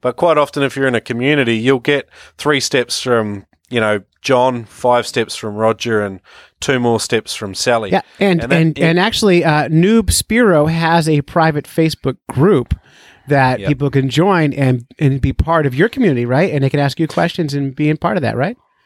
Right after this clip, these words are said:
Speaker 1: Yeah, and the thing I like about our group now is guys are starting to, like, message in and say, "Oh, hey, does anyone live in this area?" And then you get this organic conversation. They don't even want me involved. They're just like, Yep, we all dive in,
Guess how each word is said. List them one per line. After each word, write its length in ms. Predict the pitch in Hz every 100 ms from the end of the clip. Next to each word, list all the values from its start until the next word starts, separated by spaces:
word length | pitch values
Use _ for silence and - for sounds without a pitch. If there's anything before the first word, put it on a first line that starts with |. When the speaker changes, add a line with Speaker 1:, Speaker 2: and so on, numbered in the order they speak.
| _ _ - - -
Speaker 1:
Yeah, 280 | 135 143 143
and 80 | 156
the 80 | 160
thing 180 | 202
I 100 | 185 135
like 260 | 131 135
about 200 | 123 127
our 120 | 120 110
group 220 | 135 110
now 240 | 127 123
is 160 | 113 107
guys 380 | - 131 156 135
are 40 |
starting 360 | 120 135 131 117
to, 100 | 117
like, 240 | 110 104
message 400 | 113 131 - 104
in 100 | 123
and 120 | 120
say, 120 | 110 120
"Oh, 200 | 143 143
hey, 240 | 165 151
does 140 | 127
anyone 500 | 135 147 143 131 123
live 260 | 120 127 131
in 100 | 117
this 220 | 131 131
area?" 400 | 127 143 165 185 _ - - -
And 160 | 117 131
then 120 | 127
you 80 | 123
get 160 | 135
this 160 | 120 113
organic 480 | 127 120 139 135 -
conversation. 840 | 135 120 113 131 127 123 131 120 - - -
They 140 | 135
don't 140 | 143
even 200 | 135 123
want 220 | 120 123 123
me 120 | 123
involved. 560 | 113 104 113 120 113
They're 120 | 117 117
just 200 | 110 -
like, 160 | 107
Yep, 160 | 131 151
we 140 | 139 143
all 100 | 127
dive 300 | 120 127 113
in, 300 | 113 104 98